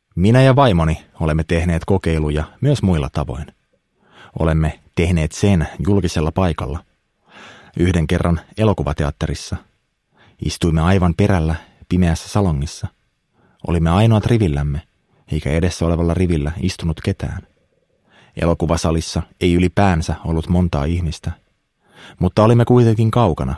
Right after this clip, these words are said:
kahden olemisesta. Muistan ajatelleeni, ajatella, jos täällä on kameroita, tai ajatella, jos joku tulee saliin, ovesta, joka on meidän paikkojemme vierellä.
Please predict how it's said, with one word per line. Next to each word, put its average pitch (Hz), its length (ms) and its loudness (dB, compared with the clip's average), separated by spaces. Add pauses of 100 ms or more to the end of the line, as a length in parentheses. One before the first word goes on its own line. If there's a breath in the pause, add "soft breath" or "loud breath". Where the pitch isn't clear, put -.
kahden 80 340 -2
olemisesta. 76 600 -6 (880)
Muistan 76 300 -2
ajatelleeni, 69 680 -4 (680)
ajatella, 78 640 -4 (420 loud breath)
jos 76 160 -4
täällä 80 260 0
on 76 100 -2
kameroita, 82 560 -2 (600)
tai 76 260 0 (640 loud breath)
ajatella, 90 460 0
jos 85 160 -4
joku 90 180 0
tulee 76 240 -2
saliin, 90 500 -2 (340 soft breath)
ovesta, 90 460 -2 (320)
joka 92 160 0
on 87 60 4
meidän 90 280 2
paikkojemme 82 560 0
vierellä. 80 480 -4